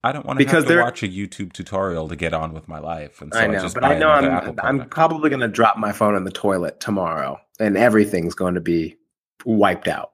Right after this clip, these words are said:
Speaker 1: <laughs> Wow.
Speaker 2: Just <laughs> totally wiped out and done.
Speaker 1: That is
Speaker 2: So
Speaker 1: bleak.
Speaker 2: I, I gotta figure, I gotta Dropbox it. I gotta dip it down. I gotta figure something out. I
Speaker 1: Yeah.
Speaker 2: gotta figure something
Speaker 1: You
Speaker 2: out.
Speaker 1: better get a wireless backup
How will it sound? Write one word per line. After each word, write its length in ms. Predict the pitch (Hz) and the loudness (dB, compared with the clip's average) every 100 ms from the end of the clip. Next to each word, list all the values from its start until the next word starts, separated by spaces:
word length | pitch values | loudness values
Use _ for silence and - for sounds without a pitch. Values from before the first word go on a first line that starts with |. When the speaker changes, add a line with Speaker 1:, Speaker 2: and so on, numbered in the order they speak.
| - | -6
Speaker 1:
<laughs> 0 | 571 605 622 622 466 622 539 - | -4 -2 -4 -6 -10 -16 -12 -14
Wow. 360 | - 78 82 92 | -12 -10 -8 -4
Speaker 2:
Just 320 | - 135 - | 0 2 2
<laughs> 220 | - - | -2 -4
totally 320 | 156 135 123 | 0 2 2
wiped 380 | 113 104 98 - | 2 0 0 0
out 260 | 90 80 - | 0 0 0
and 160 | 123 | 2
done. 280 | 117 95 87 | 4 4 2
Speaker 1:
That 60 | - | 0
is 60 | - | 2
Speaker 2:
So 240 | 156 127 | 4 4
Speaker 1:
bleak. 220 | 110 82 - - - _ _ _ _ - | 2 -2 -8 -14 -18 _ _ _ _ -4
Speaker 2:
I, 200 | 147 - - - - | -4 -4 -14 -18 -4
I 80 | 156 | -2
gotta 220 | 139 131 | 2 2
figure, 260 | 131 113 110 | 2 2 2
I 380 | - - - 139 | 0 -4 0 2
gotta 220 | 135 107 | 2 2
Dropbox 720 | 104 117 135 - 131 131 - | 2 2 2 2 2 2 -2
it. 160 | 131 120 | -2 0
I 120 | 117 | 0
gotta 260 | 117 110 104 | 2 0 -2
dip 240 | 120 120 | -4 -4
it 120 | 117 | -4
down. 220 | 120 117 | 2 4
I 80 | 117 | 6
gotta 160 | 143 120 | 6 2
figure 240 | - 113 101 | 0 -4 -2
something 300 | 90 - 85 | -4 -4 -4
out. 200 | 85 - 85 | -4 -8 -6
I 40 | |
Speaker 1:
Yeah. 80 | 82 113 | -2 0
Speaker 2:
gotta 100 | - | -2
figure 160 | - - | -8 -10
something 240 | 85 - | -12 -16
Speaker 1:
You 60 | - | -10
Speaker 2:
out. 60 | 98 | -6
Speaker 1:
better 180 | 110 | -6
get 320 | 104 90 78 - | -4 -2 -2 -2
a 180 | 50 78 | -2 -2
wireless 460 | 76 73 73 76 | 0 0 0 -4
backup 460 | - 76 - 78 | -6 -8 -8 -14